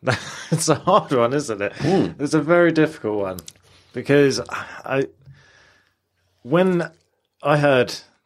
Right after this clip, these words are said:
Speaker 1: the, the podcast about it, another thing they mentioned was, um, like, when someone tried putting their hand in it, so they opened it and put their hand in.
Speaker 2: Yeah.
Speaker 1: Uh, and then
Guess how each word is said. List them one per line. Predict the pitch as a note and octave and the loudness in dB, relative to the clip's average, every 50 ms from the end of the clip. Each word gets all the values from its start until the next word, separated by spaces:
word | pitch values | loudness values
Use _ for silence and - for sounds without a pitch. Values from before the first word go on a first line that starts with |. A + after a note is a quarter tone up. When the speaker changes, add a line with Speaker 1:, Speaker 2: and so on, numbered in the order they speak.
| _ - | _ -2
Speaker 1:
the, | A#2 A2+ G#2+ G#2+ G#2 G#2 G#2 - | 0 2 2 2 0 0 -2 -6
the | - G2 | -8 -6
podcast | - A2+ G#2 - - G2+ F#2+ F#2 - - | -4 -4 -4 -2 -2 -2 -2 -2 -4 -8
about | E2+ E2 F2 E2+ - - | -8 -6 -6 -6 -6 -8
it, | D2+ E2+ F#2 - _ _ _ _ _ - | -10 -12 -14 -14 _ _ _ _ _ 0
another | B2 C#3 D3+ E3+ E3 D#3+ | 2 2 4 2 2 0
thing | D#3 - B2 A#2+ A2+ A2 | 0 0 0 0 0 0
they | A2 G#2+ G#2+ | 0 -2 0
mentioned | G#2+ G#2 G#2 G#2 F#2+ - - G2+ G2 - | 0 -2 -2 -4 -4 -6 -8 -8 -6 -6
was, | G2 G2+ G2 E2+ F#2 | -4 -4 -4 -2 -4
um, | G2 F2+ F2+ F2+ F2+ F2 F2 - - - _ _ _ _ _ _ _ _ _ _ _ _ _ _ - | -4 -4 -4 -4 -6 -8 -12 -16 -20 -20 _ _ _ _ _ _ _ _ _ _ _ _ _ _ -4
like, | A2+ A2 G#2 G2+ - - G2+ - | -2 -2 -2 -2 -4 -8 -10 -8
when | - A2 B2+ A#2+ A#2 A2+ | -4 -2 0 0 0 2
someone | - - C3 B2 A#2+ A#2+ A#2 A2 G#2+ G#2 G2 _ _ _ _ _ - | 2 2 2 4 4 2 2 2 -2 -6 -8 _ _ _ _ _ -4
tried | - C#3 A#2+ A2 - | 0 2 2 2 0
putting | - B2 G#2 A2+ A2 | -2 -6 -4 -4 -4
their | G2+ G2 F#2+ | -4 -4 -4
hand | - - - G#2 G#2 G#2 G#2+ C3 C#3+ C#3 - - _ _ _ _ - | -4 -6 -6 -4 -4 -4 -4 -4 -6 -10 -12 -18 _ _ _ _ -2
in | B2 A#2 | 0 2
it, | C3 E3 F3 - - _ _ _ _ _ _ _ - | 2 2 0 -2 -8 _ _ _ _ _ _ _ -8
so | - - A#2 A2+ G#2+ | -2 2 2 4 4
they | G#2+ G#2+ A2 | 4 4 4
opened | A#2+ B2 A#2+ - - G2 G#2 | 4 2 0 -2 -6 -4 -4
it | G#2 E2 | -4 -6
and | G#2 G2 | -6 -8
put | - F2 | -8 -6
their | - G2 F#2 | -6 -6 -6
hand | F#2+ A2 A#2 B2 A#2 G#2+ G2 - | -4 -4 -2 -2 -2 -4 -6 -12
in. | - - - - G2+ | -14 -16 -14 -8 -2
Speaker 2:
Yeah. | G#2 F2+ E2 B1+ - - - _ _ _ _ _ - | 0 2 2 2 0 -4 -14 _ _ _ _ _ -4
Speaker 1:
Uh, | A2 A2 A2 G#2+ G#2 G#2 G#2 - - | 0 0 2 2 2 0 -2 -2 -2
and | A#2+ A#2 A#2 | -2 0 2
then | A#2+ A#2 A2+ A2+ A2+ G#2+ | 2 2 2 0 -4 -8